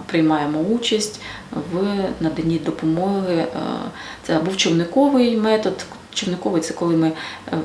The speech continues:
передаємо одного пацієнта, який не в критичному, не в екстреному стані, між областями, е, ну, щоб, м, полегшити логістику, або ж самі вже з міс-, з місця до місця веземо таких пацієнтів.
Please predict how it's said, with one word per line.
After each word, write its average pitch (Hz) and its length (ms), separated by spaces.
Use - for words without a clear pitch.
передаємо 170 380
одного 165 280
пацієнта, 285 440
який 208 220
не 180 120
в 185 60
критичному, 196 560
не 170 120
в 165 60
екстреному 170 520
стані, 247 400
між 196 160
областями, 202 640
е, - 440
ну, 226 120
щоб, - 340
м, - 400
полегшити 175 480
логістику, 165 680
або 220 180
ж - 80
самі 170 340
вже 156 300
з - 180
міс-, - 640
з - 40
місця 170 320
до 151 120
місця 196 340
веземо 156 480
таких - 280
пацієнтів. - 720